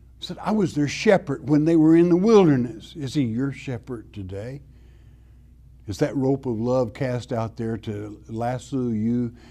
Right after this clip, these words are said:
into his service, his kingdom, eternal life? And he, that fir tree that, that, that br-, that is symbolic of eternal life.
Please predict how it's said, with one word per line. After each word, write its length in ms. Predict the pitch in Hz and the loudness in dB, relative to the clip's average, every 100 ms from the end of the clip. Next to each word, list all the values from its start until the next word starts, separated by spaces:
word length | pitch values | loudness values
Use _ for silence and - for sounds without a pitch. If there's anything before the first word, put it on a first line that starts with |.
| - | -16
into 300 | - 110 107 | -6 -6 -4
his 260 | 95 120 117 | -4 -4 -6
service, 600 | - 113 117 117 127 - | -6 -4 -4 -4 -8 -8
his 200 | 127 123 | -8 -8
kingdom, 600 | - 127 120 110 123 139 - - - - - - - - | -6 -2 0 0 -4 -8 -14 -20 -20 -20 -20 -20 -20 -16
eternal 540 | 113 107 117 123 117 98 | -12 -8 -4 -2 -2 -4
life? 500 | 107 113 123 - - - - - - - - - - - - | -6 -6 -8 -10 -20 -20 -20 -20 -20 -20 -20 -20 -20 -20 -10
And 340 | 113 113 107 | -6 -6 -8
he, 220 | 117 147 | -2 0
that 240 | 120 117 113 - | 0 -4 -12 -14
fir 260 | - 131 120 | -6 -6 -6
tree 400 | - - 131 117 | -8 -8 -6 -6
that, 220 | 104 104 - - - - | -8 -12 -16 -20 -20 -12
that, 300 | 120 120 143 | -12 -12 -14
that 280 | 139 117 131 | -14 -12 -8
br-, 260 | 131 139 113 | -6 -6 -8
that 200 | 131 123 | -8 -4
is 260 | 131 123 - | -4 -4 -8
symbolic 800 | - 147 135 127 127 120 - 113 | -4 0 2 0 -4 -6 -10 -10
of 220 | 117 120 | -10 -8
eternal 540 | 127 104 117 113 107 | -10 -8 -8 -8 -10
life. 540 | 104 107 - 101 - | -12 -12 -14 -20 -20